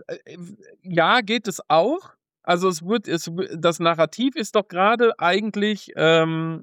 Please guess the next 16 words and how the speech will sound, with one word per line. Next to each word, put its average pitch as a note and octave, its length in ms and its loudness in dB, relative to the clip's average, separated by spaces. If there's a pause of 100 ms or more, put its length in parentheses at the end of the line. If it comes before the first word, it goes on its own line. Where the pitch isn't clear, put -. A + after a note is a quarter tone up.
(120)
ja, D#3 220 2
das D#3 200 -4
gab D3+ 160 0
eine C#3+ 160 -6
Wohlfühloase F#3 760 0
unter C#3+ 300 -2
Topmöller B3 640 0 (680)
und E3+ 240 2
da E3 120 4
haben E3 160 0
sich D#3+ 180 -4
einige D3+ 300 0
zu C3 220 -8
wohl E3 180 0
gefühlt. A#3+ 640 -4
Dann D#3+ 420 -2